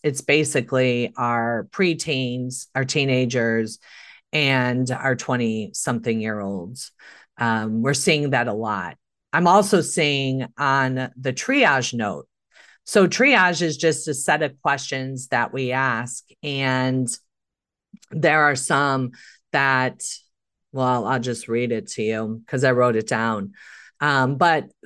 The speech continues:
general information, under the general information category, which says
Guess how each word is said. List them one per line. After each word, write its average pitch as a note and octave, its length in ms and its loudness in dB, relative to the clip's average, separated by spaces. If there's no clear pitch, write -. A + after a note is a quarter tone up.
general F3+ 480 4
information, C#3 920 -4
under F#3 280 4
the E3+ 140 2
general D3 460 0
information C3+ 800 -4
category, A#2+ 760 -2
which A#2+ 460 -4
says A#2 460 -2